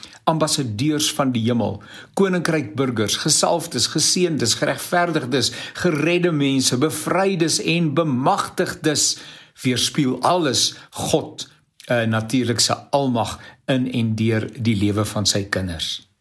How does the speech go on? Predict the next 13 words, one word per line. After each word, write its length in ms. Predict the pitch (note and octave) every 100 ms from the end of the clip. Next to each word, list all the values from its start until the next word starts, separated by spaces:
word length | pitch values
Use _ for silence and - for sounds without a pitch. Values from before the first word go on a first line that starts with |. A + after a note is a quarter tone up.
| - - -
Ons 220 | - C3+
is 80 | C3 -
kinders 320 | E3+ D#3+ -
van 140 | C3+ A#2
die 80 | A2+
Here, 340 | D3+ F#3 G2+ E2+ - -
vriende 560 | - F3+ G3+ A3+ E3 C3+
van 240 | C#3+ B2+
Jesus, 600 | A2+ D3+ G#3 - G#2 -
die 100 | D#3
Seun 320 | C#3+ F#3+ A3
van 200 | G#3+ G#3
God, 360 | - D3 G#2+ -